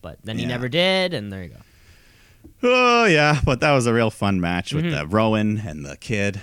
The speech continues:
Speaker 2: Negative One. Uh, yeah, that was a lot of fun.
Speaker 1: Yeah, that was a good
Speaker 2: And
Speaker 1: one.
Speaker 2: then, uh, we also had a women's match in there. The Dark Order. Is Ty, is Ty, Tay Conti, is she officially in the Dark Order now?
Speaker 1: No, but she's,
Speaker 2: With Anna?
Speaker 1: she, she's so close that it, as soon,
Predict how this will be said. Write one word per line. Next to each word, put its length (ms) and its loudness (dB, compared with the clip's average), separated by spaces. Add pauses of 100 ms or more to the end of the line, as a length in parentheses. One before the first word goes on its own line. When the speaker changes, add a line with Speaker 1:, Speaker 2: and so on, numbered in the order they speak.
Speaker 2:
Negative 380 -6
One. 320 -6 (500)
Uh, 680 -14 (960)
yeah, 180 -16
that 100 -16
was 140 -16
a 60 -20
lot 80 -18
of 60 -20
fun. 220 -16 (160)
Speaker 1:
Yeah, 200 -10
that 60 -12
was 140 -10
a 20 -12
good 60 -12
Speaker 2:
And 100 -8
Speaker 1:
one. 240 -6
Speaker 2:
then, 20 -6
uh, 200 -8 (240)
we 120 -4
also 180 -4
had 140 -2
a 40 -2
women's 340 2
match 280 0
in 100 0
there. 260 2
The 100 -8
Dark 320 -2
Order. 340 0 (320)
Is 80 -8
Ty, 360 2
is 160 -2
Ty, 400 0
Tay 260 0
Conti, 460 0
is 60 -2
she 120 -4
officially 400 -4
in 80 -2
the 60 -2
Dark 220 -4
Order 180 -6
now? 180 -6
Speaker 1:
No, 320 2
but 120 0
she's, 300 0
Speaker 2:
With 100 -6
Anna? 80 -2
Speaker 1:
she, 180 -4
she's 320 -2
so 320 0
close 580 0
that 600 0
it, 240 -6
as 160 0
soon, 240 0